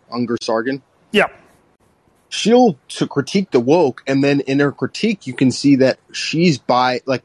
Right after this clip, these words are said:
Speaker 1: she'll critique the woke for identity politics, and then in her critique, you can see that she actually subscribes to identity politics, that just not in the same way. So if the, because she'll make the critique that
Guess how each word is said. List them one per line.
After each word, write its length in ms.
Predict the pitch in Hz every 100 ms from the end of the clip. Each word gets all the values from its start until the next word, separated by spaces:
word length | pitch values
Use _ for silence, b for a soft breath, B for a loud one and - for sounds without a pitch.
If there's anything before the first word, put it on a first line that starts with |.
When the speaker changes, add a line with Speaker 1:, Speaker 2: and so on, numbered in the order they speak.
| -
Speaker 1:
she'll 220 | - 196
critique 340 | 196 - 160
the 80 | 127
woke 280 | 117 131 123
for 180 | 131 120
identity 480 | 107 117 117 110
politics, 560 | 101 120 131 131 104 -
and 120 | 117 123
then 120 | 131
in 120 | 127
her 120 | 117
critique, 680 | - 110 - - 175 131 - b b b b _
you 200 | 120 135
can 160 | 143 139
see 340 | - 143 139 127
that 220 | 120 110
she 300 | - 170 175
actually 420 | 131 - 123 110
subscribes 520 | - 117 - 170 196 -
to 120 | 123
identity 420 | 110 110 107 107
politics, 640 | 104 110 110 113 110 - -
that 200 | 123 104 -
just 300 | 127 143 -
not 180 | 143 127 113
in 60 |
the 80 | 123
same 240 | - 120 117
way. 220 | 135 95 - _ _
So 400 | - 139 120 123 120
if 240 | 131 -
the, 260 | - 123 117 - b b b -
because 180 | 143
she'll 180 | - 160
make 220 | 160 139
the 100 | 127
critique 440 | 117 123 - 131 -
that 280 | 117 113